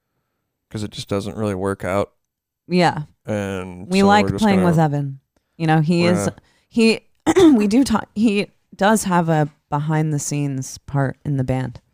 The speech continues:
Speaker 1: Yeah, of course.
Speaker 2: And he obviously is on the, <clears throat> the new album. And I think we'll probably talk about that you know, through the band officially today,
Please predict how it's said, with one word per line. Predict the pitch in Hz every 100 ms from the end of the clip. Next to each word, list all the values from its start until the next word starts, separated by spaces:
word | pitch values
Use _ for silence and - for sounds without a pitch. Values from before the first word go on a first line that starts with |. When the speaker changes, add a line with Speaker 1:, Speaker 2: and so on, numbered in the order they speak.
| _
Speaker 1:
Yeah, | - 113
of | 92 -
course. | 110 90 - - -
Speaker 2:
And | - 170
he | 156 202 180
obviously | - 160 160 165 160
is | 147
on | 156 151
the, | 143 139 131 143 _
<clears throat> | _
the | - 539 494 339 220 170
new | 185 175
album. | 143 143 147 139 151 - _ _ _ _ _ _ _ _ _ _
And | 160 151 -
I | 160
think | 170 156
we'll | 151 139
probably | - 147 139 143
talk | 143 135
about | 135 127
that | 127 123 120 _ _ _ -
you | 135
know, | 123 123 - _ _ _ -
through | 143 147
the | 135
band | 127 127 -
officially | 135 - - 127 - 127 143 147 - _ _
today, | - 143 123 131